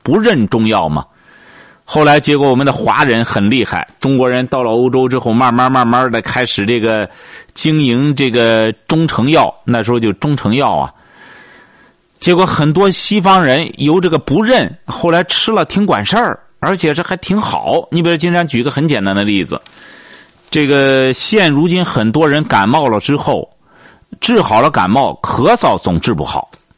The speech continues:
这个西药有的时候就治不了，西药老是消炎，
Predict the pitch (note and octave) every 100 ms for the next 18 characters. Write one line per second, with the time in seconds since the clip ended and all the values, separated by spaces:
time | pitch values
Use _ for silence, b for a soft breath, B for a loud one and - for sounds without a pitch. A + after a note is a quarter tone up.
0 | _ _ _ _ _ _ - D4+ F3+ C#3+
1 | - G#3+ G#3 A#2+ F#2+ G2 A#2 A#2 A#2 -
2 | F#3 F#3+ E3+ - - - - A3 D#3+ G2
3 | G#2 D3 B2+ F#3+ F3 A2 C#3+